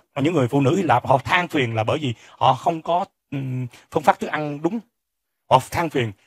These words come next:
Và các sứ đồ đã làm gì? Anh đã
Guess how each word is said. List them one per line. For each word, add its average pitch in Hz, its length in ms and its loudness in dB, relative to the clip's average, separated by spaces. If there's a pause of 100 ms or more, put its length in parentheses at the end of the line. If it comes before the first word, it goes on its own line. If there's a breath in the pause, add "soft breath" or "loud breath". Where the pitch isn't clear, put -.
(180)
Và 156 160 6
các - 180 2
sứ 233 160 2
đồ 131 360 6
đã 131 220 2
làm 139 240 0
gì? 120 160 -2 (1120)
Anh 120 100 -2
đã 139 60 0